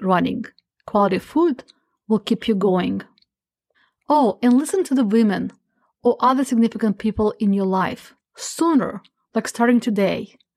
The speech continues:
They love and care for you. They may be nagging because they mean well and they want to see you feeling better. Thank you for listening. Thank you for listening to this podcast. If you enjoyed today's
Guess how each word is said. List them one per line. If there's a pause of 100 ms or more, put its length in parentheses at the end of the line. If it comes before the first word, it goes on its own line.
(240)
They
love
and
care
for
you. (460)
They
may
be
nagging (380)
because
they
mean
well (260)
and
they
want
to
see
you
feeling
better. (840)
Thank
you
for
listening. (1160)
Thank
you
for
listening
to
this
podcast. (580)
If
you
enjoyed
today's